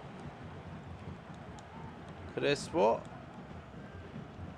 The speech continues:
Ulan. Bir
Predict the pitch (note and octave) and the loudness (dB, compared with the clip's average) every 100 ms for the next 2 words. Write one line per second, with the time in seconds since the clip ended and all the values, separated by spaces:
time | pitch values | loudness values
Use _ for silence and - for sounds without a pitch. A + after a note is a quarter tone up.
0 | - - - - - - - - - - | -8 -8 -8 -8 -8 -8 -8 -8 -8 -8
1 | - - - - - A5+ - - - - | -4 -4 -4 -6 -6 -6 -6 -6 -8 -8
2 | - - - - - C3+ B2 A#2+ - - | -6 -6 -8 -8 -2 8 8 8 -2 -6
3 | - - - - - - - - - - | -6 -6 -6 -6 -6 -8 -8 -8 -8 -8
4 | - - - - - - - - - - | -8 -8 -8 -8 -10 -8 -10 -8 -8 -8
5 | - - - - - - - - - - | -8 -8 -6 -6 -6 -6 -6 -6 -6 -4
6 | C#3+ C#3 | 0 2